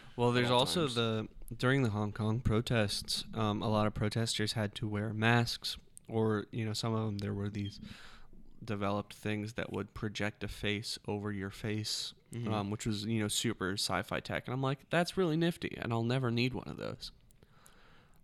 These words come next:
Speaker 1: I guess I was wrong.
Speaker 2: Yeah.
Speaker 1: <laughs> Because
Speaker 2: So
Speaker 1: if you wanna be an activist, if you wanna be a protester, the, as government already is getting more tyrannical,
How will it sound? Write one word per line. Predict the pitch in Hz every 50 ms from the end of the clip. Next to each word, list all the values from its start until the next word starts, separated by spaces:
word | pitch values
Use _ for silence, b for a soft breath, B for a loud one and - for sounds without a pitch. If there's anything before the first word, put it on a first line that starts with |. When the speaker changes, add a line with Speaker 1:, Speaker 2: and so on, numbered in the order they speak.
| - - -
Speaker 1:
I | 113
guess | 113 120 139 156 -
I | 185
was | 175 147 117 104 107
wrong. | 110 117 143 143 - - - -
Speaker 2:
Yeah. | - 131 123 127 131 120 110 110
Speaker 1:
<laughs> | 127 -
Because | 127 131 - 139 139 135 135 127 -
Speaker 2:
So | - -
Speaker 1:
if | 139 139 -
you | 151 156 165
wanna | 160 180 190 180 165
be | 160 147
an | 135
activist, | 110 113 123 139 147 - 147 120 113 - -
if | 123 117 -
you | 131 135
wanna | 151 151
be | 143 139 123
a |
protester, | 113 - 127 113 123 147 - 131 117 110 - - 110 107 104 B B B B B B B B B B B - - - - - - - - - - - - - - -
the, | - 120 - 123 135 - 123
as | 131 131 135 147 147 - - -
government | 127 135 135 143 156 165 160 143 -
already | 120 123 127 120 120 117 113 107
is | 107 104 -
getting | - 107 110 107 107
more | 104 107 107
tyrannical, | 107 - - 85 85 101 - - - - - - -